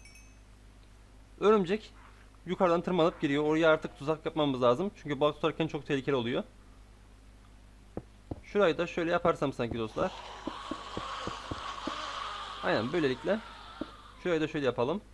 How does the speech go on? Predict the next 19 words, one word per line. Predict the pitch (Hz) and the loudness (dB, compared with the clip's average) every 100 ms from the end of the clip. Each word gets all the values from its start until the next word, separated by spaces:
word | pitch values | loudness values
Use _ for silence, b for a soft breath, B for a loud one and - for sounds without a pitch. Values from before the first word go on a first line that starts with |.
| - - | -14 4
Böylelikle | 240 175 160 208 | 6 6 4 6
halletmiş | 196 190 185 165 | 6 4 -2 0
olduk. | 143 143 - - - - - - - - - - - | 2 0 -6 -10 -20 -20 -18 -18 -20 -20 -20 -20 -20
Şu | - 196 | -6 2
orta | 185 - 190 | 4 4 2
kısmına | - 170 143 | 2 2 4
da | 165 220 - - - - - - - | 4 2 -2 -18 -20 -18 -12 -10 -4
bunu | 165 170 | 0 2
koyalım. | 160 123 143 226 - - - - - - - - - - - - - - - - - | 4 6 6 2 -4 -14 -12 -10 -10 -10 -10 -12 -12 -12 -12 -14 -16 -20 -20 -20 -4
Ve | 185 190 | 0 4
buraya | 190 170 | 4 4
tabi | 147 190 269 - | 4 4 0 -2
çeşitli | 180 175 190 | -4 -4 -4
düzenlemeler | 170 165 160 170 165 | 2 2 4 2 2
yapmamız | 147 127 123 113 | 2 0 0 2
lazım. | 110 123 196 - - - 131 | 2 2 -2 -6 -16 -14 0
Güzelleştirmeler | 135 139 139 151 147 139 | 2 2 2 0 0 0
yapmamız | 131 120 117 | 0 -2 2
lazım. | 113 123 | 2 2